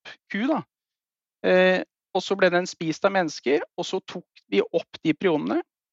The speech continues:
og så ble det utviklet prionsykdom hos menneske,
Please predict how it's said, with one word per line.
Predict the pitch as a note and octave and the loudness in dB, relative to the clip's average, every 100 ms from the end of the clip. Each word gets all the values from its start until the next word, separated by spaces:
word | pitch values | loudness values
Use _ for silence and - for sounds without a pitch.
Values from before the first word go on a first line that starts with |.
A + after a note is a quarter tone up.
| _ _ | _ _
og | - | -4
så | - F3 | 0 2
ble | E3+ | 2
det | E3+ | 0
utviklet | C#3+ - C#3+ - E3 E3 - _ _ _ - | -6 -2 -2 2 2 2 -2 _ _ _ -2
prionsykdom | D#3+ A#2 C#3 B2+ - D3+ D#3 - | -2 -2 -6 -4 -4 -4 -6 -12
hos | D3 - | -6 -2
menneske, | B2+ G2 - A#2+ | -2 -4 -6 -6